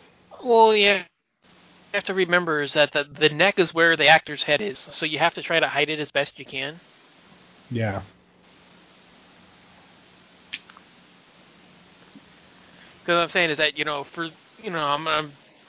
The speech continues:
Speaker 1: I'll try to be quick about it, but for those that don't know, Godzilla is not scaled one-to-one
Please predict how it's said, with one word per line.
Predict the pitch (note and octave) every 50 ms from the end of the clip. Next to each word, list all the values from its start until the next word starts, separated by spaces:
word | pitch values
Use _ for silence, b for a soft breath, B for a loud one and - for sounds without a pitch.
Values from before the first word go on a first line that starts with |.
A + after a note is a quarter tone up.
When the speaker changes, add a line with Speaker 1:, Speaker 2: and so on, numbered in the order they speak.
| _ - F3+
Speaker 1:
I'll | F3 F#3 -
try | A3 F#3+
to | E3+
be | D3+
quick | - - D#3+ D3 -
about | C#3+ C3 C3+ C3+ C#3
it, | C#3 -
but | D3+ D3+ D3+ D3+ - _ _ - _ - E3 C#3+ - -
for | F3 E3
those | D3+ E3+ F3 G3 G3+ -
that | - F#3 E3 -
don't | F3+ E3+ E3+ D#3+ D3+
know, | D#3 D#3 D#3 D3 C#3 C3+ C3 C3+ C#3 _ _ _ _ _ _ _ _ _ - - -
Godzilla | F#3 F3+ F3 - G3 G3+ G#3 G3+ F#3+ F3+
is | E3 D3 -
not | E3+ E3 E3 E3 D#3+ - _ -
scaled | - - - - - F3+ E3+ E3+ E3+ D#3+ D3+ D3+ - - _ _ _ _ _ _ _ _ _ _ _ _ _ _ - C#3+
one-to-one | D3 D#3+ D#3+ E3 D#3+ D#3 D#3 C#3+ C#3+ D3 D3 D#3 D#3 D#3+ D#3 D3+